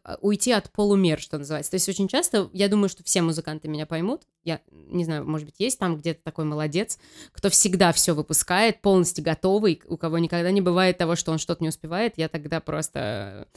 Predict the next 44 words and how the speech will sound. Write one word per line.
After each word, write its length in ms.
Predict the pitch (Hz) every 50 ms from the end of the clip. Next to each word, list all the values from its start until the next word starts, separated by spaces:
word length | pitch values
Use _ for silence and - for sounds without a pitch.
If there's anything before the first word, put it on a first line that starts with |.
| - _ _ _ _ _
в 60 | 175 170
ноженьки 440 | 160 170 180 170 180 175 175 196
кланяюсь 640 | 180 - - 277 214 208 208 208 202 196 196 196 190
такому 420 | - 196 180 - 190 180 180 175 175
человеку, 600 | - - 160 151 151 165 233 339 - 247 175 - _ _ - - - -
вот, 320 | - 190 196 196 175 -
но, 480 | 180 185 196 208 214 214 202 196 185 - -
э, 320 | 175 180 175 175 175 175 175 -
я 120 | 202 220
думаю, 180 | 233 247 220 202
что 180 | - - 185
зачастую 720 | 175 165 170 - - 175 - - 240 269 277 254 196 175 170
нам 200 | 175 175 175 175
приходится, 500 | - - - - 190 185 175 175 - 165
музыкантам, 480 | 165 156 170 - 190 208 208 214 185 180
идти 140 | - - 175
на 60 | 170
такой 200 | 180 - 175 170
компромисс, 520 | - 165 160 - 170 170 180 220 247 -
когда 280 | - 180 160 175 180 180
у 60 | 175
тебя 140 | - 180 170
всегда 280 | - - 165 - 185
поджимают 460 | 180 202 190 170 180 175 196 214 208 -
сроки, 400 | - - 190 202 214 214 - 208
дедлайны 520 | 185 202 196 180 190 202 220 220 214 214
горят, 520 | 185 185 202 214 202 180 185 202 220 214 - _
ты 140 | - 208 202
весь 240 | 208 214 208 - -
тоже 240 | - 208 190 196
горишь 460 | 180 175 190 190 196 226 233 214 - -
вместе 280 | 202 202 196 - 185
с 100 | - - -
дедлайнами, 840 | - 156 151 160 175 190 196 190 202 220 233 226 226 220 214 214 208 - - - - - - - - - -
вот, 400 | - 202 202 202 202 202 202 196 -
и 60 | 202
всё 200 | 185 - - 226
это, 360 | 226 220 214 214 - 196 196
значит, 320 | 185 190 190 185 - 170 -
ты 60 | 185
бегаешь 320 | 175 196 185 175 185 175
смешно, 280 | - 185 175 - - 175
размахивая 460 | 170 175 170 175 170 170 - 170 175
руками, 420 | 180 180 - 262 330 349 359 254